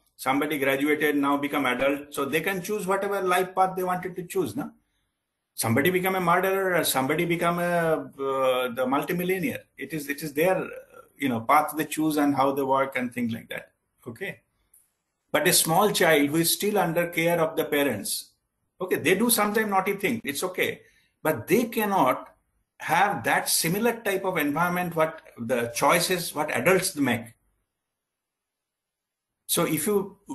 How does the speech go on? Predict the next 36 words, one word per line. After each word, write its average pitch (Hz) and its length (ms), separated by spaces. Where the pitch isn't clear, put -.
you 151 120
know, 120 300
do 135 180
the 180 160
animal, 185 560
uh, 123 120
because 135 300
we 208 160
all 226 180
face 214 260
that 185 240
phase, 170 240
animal, 151 460
and, 143 120
uh, 127 120
the 127 100
plant 180 380
is 190 120
still 208 220
limited 165 460
scope. - 440
So 127 460
plant 180 400
has 208 180
absolutely 208 600
cannot 165 260
have 160 160
any 143 120
karma 110 380
because 127 320
their 165 200
movement 185 420
is 165 100
also 127 240
not 110 240
there. - 160